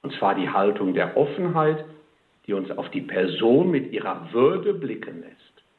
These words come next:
Ich lade Sie ein, immer wieder dahinter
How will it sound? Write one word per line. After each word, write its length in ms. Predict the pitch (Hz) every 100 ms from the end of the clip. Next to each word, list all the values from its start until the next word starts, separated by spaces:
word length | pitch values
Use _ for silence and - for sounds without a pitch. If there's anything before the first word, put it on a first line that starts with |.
| _ _ _ _ _
Ich 60 |
lade 340 | 95 95 87 -
Sie 160 | - -
ein, 460 | 95 110 143 170 - - _ _ _ _
immer 380 | 151 196 202 180
wieder 300 | 123 139 151
dahinter 600 | 156 143 143 143 120 -